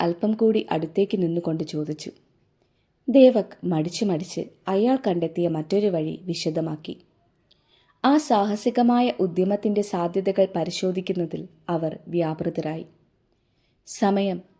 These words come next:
വൈകുന്നുണ്ടായിരുന്നു. സ്മിതയ്ക്ക് എന്തു ചെയ്യണമെന്ന്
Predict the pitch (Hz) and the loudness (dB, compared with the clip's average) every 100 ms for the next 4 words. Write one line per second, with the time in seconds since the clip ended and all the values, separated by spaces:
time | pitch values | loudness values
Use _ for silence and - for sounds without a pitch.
0 | - 165 160 156 170 156 156 156 175 180 | -6 0 0 0 -2 -2 -2 -4 -4 -10
1 | - _ _ _ _ _ - 233 226 254 | -16 _ _ _ _ _ 0 2 4 4
2 | 254 208 - _ 180 180 196 220 240 190 | 2 -2 -4 _ 0 2 2 4 4 2
3 | 190 175 170 170 | 2 0 -2 -4